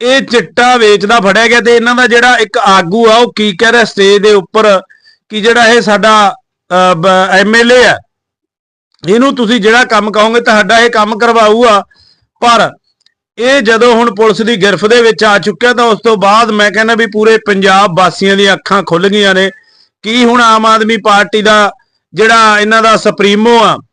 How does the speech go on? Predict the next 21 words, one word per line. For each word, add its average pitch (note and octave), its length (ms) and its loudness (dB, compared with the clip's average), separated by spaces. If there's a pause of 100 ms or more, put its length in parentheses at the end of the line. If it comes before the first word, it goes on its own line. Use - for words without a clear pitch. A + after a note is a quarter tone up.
(400)
ਅਹ, G3 220 2
ਦਿੱਲੀ G#3 300 0
ਦਾ, G3+ 400 2
ਅਹ, F3+ 420 -2
ਮੁੱਖ G#3 240 -2
ਮੰਤਰੀ A3 380 0
ਅਰਵਿੰਦ G#3+ 260 0
ਕੇਜਰੀਵਾਲ, G#3+ 680 0
ਉਹ G#3+ 300 2
ਜਵਾਬ A3 300 2
ਦੇਊਗਾ, A#3 320 2
ਜਾਂ B3+ 140 0
ਫਿਰ A3 160 0
ਸੀ A3 180 -2
ਐਮ A3+ 120 -2
ਭਗਵੰਤ A3 360 -2
ਮਾਨ G3 400 0
ਪੰਜਾਬ G3 420 0
ਦਾ G#3 140 2
ਮੁੱਖ G3+ 240 -4
ਮੰਤਰੀ, G#3 520 -2